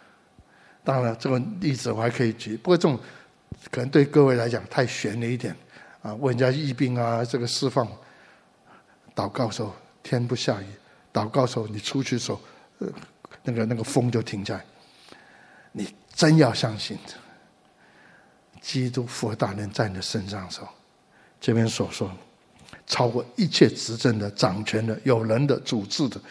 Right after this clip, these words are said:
和一切有名的，不单是今世的，也乃至有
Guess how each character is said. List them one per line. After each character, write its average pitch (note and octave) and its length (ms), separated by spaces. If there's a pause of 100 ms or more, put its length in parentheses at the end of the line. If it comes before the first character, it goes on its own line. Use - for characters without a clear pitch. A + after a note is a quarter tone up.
(140)
和 C3+ 140
一 C#3 40
切 C3+ 180
有 A#2 180
名 G2+ 220
的， G2+ 100 (460)
不 C3 120
单 A#2+ 300
是 A#2 140
今 A#2 280
世 A2 220
的， G2 100 (840)
也 G2+ 140
乃 G2 200
至 G2+ 180
有 F#2+ 100